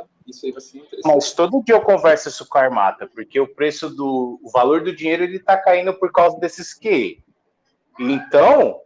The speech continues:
Speaker 2: num futuro, as pessoas vão deixar de usar o fiat como intermediário pra comprar as coisas, vai comprar em criptomoeda, né? Só depende de quanto tempo, né? Dez, quinze, vinte, cinquenta mil anos, né? Ninguém sabe. Quando é que o pessoal vai fazer isso aí?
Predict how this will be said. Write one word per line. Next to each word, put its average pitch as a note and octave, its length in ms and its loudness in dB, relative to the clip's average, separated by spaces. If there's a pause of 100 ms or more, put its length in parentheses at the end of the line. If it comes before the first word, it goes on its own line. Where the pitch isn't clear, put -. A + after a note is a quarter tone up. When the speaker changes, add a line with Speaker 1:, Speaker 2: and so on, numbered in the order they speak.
(200)
Speaker 2:
num E3 420 0
futuro, F#3+ 1000 -6 (640)
as C3 160 -4
pessoas D3+ 380 -2
vão D3+ 140 0
deixar D3+ 340 2
de C#3+ 300 -8 (260)
usar C#3+ 560 4
o C3+ 60 0
fiat E3 460 0
como D#3+ 180 0
intermediário D#3 640 2
pra F#3+ 80 0
comprar F#3+ 300 2
as - 120 -2
coisas, E3 220 -8
vai A3 100 0
comprar C#4 400 2
em B3+ 340 0
criptomoeda, D#3 760 2
né? C3 160 -2
Só - 180 0
depende G3 460 -4
de - 100 -20
quanto G#3+ 320 0
tempo, C#3 340 -2
né? C3 140 0
Dez, C3+ 400 0
quinze, C#3 340 -14 (120)
vinte, D#3 320 -8
cinquenta C3+ 500 -2
mil A#2+ 280 0
anos, C#3 280 2
né? C3+ 200 -6
Ninguém B2+ 200 -8
sabe. - 420 -2 (500)
Quando C3+ 120 0
é C#3+ 40 4
que C#3+ 100 0
o - 20 -2
pessoal C#3 540 4
vai C3 360 4
fazer B2 380 -2
isso - 180 -8
aí? F#3+ 220 -4